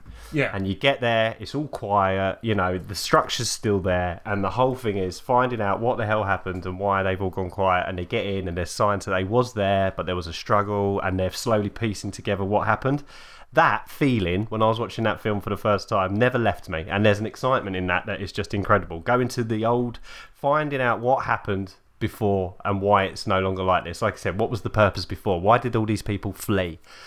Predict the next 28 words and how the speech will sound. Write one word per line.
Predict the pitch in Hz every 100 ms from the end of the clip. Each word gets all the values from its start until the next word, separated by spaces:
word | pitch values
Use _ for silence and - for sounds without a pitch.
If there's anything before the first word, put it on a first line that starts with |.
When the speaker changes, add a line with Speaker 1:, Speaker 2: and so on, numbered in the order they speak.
| - -
Speaker 2:
Uh, | 101 98
you | -
Speaker 1:
Yeah, | -
Speaker 2:
know, | 95
Speaker 1:
because | - 185
Speaker 2:
that, | 143 -
Speaker 1:
you, | 170
Speaker 2:
that | 135 104
is | 156
Speaker 1:
you |
Speaker 2:
so | 156 127
much | 107 107
fun. | - 98 85 - - - - -
Speaker 1:
You | 147
look | 180 -
at, | 160 127
um, | 147 139 131 123 117 - -
Bioshock, | 135 127 113 - 101 -
right, | 107 107 110
which | 120 -
is | 123
Speaker 2:
Mm-hmm. | - 139 143
Speaker 1:
basically | 165 139 - 123
Speaker 2:
Exactly. | 131 110 117 113 120
Speaker 1:
one | 101
big | 98 90 -
dungeon | 127 127 110 110
crawl, | 104 - 101 101